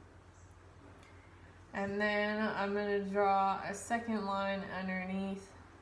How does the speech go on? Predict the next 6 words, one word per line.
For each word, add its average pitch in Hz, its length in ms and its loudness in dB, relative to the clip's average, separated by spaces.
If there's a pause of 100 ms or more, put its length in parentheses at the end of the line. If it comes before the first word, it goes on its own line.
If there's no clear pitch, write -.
(1160)
so 196 100 -6
that 185 320 -2 (140)
this 190 180 -4
is 185 180 -10 (160)
the 170 140 -6 (100)
edge 104 400 -6